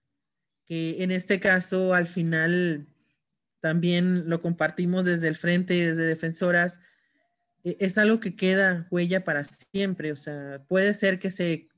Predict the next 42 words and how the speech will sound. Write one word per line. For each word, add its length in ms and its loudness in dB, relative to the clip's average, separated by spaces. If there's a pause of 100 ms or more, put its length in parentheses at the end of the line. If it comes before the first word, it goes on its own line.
(220)
baje 360 0
el 80 -4
contenido 480 -2
de 100 -2
un 80 -4
portal, 520 -2
pero 200 -4
luego 280 0
puede 180 0
aparecer 340 -6
en 120 -8
otro. 340 -16 (420)
Y 200 -4
es 540 -8 (120)
un, 880 -4
es 120 -10
un 80 -4
ciclo 320 -4
sin 220 -8
fin. 400 -6 (480)
Y 120 0
es 200 -2
un 140 2
volver 420 2
a 60 2
enfrentarse 760 -2
a 80 0
esta 180 -2
victimización 760 -4
secundaria, 840 -2 (240)
volver 320 2
a 40 4
enfrentarse 540 -2
a 40 -2
la 160 -4
crisis, 640 -8
de 180 -4
ver 320 2
nuevamente 460 -4
ese 180 -10
contenido 680 -10
arriba, 500 -8